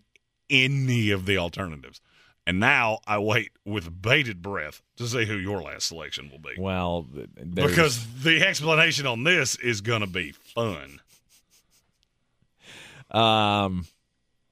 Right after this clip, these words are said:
Speaker 2: I've been thinking about this the entire time you've been talking, and there's not a good case to be made for
Speaker 1: <laughs>
Speaker 2: anybody.
Speaker 1: No,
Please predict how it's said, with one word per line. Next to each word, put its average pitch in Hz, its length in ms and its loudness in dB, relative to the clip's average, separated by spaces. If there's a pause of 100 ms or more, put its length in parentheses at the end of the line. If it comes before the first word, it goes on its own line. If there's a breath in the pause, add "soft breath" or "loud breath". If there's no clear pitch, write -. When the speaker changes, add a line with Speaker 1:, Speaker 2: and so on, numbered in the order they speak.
(380)
Speaker 2:
I've 92 140 -2
been 90 140 -2
thinking 82 220 -4
about 76 200 -4
this 78 160 -4
the 87 80 -6
entire 87 340 -4
time 87 220 -4
you've 82 100 -4
been 78 100 -6
talking, 101 320 -2
and 95 80 -2
there's 104 180 0
not 95 260 0
a - 20 0
good 82 220 -2
case 92 280 -2
to 87 60 -12
be 87 100 -2
made 90 260 -2
for 120 120 0
Speaker 1:
<laughs> 90 100 2
Speaker 2:
anybody. 101 440 4
Speaker 1:
No, - 60 -10